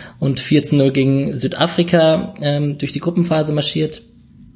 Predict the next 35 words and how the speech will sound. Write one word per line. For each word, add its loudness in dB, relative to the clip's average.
Hat 0
dann 2
gegen 2
Nigeria 4
drei 2
zu -4
null 0
gewonnen 2
und 2
ist -4
dann, 4
wie 2
gesagt, 2
im 2
fünften 0
Spiel 2
im 2
Viertelfinale 2
gegen 2
Schweden 4
mit 0
zwei 2
zu 0
eins 2
ausgeschieden. 2
Mehrere 4
Spieler 4
mit -4
Freiburger 0
Vergangenheit 2
und -2
sowohl 2
aktive -2
Spieler 0
beim, 0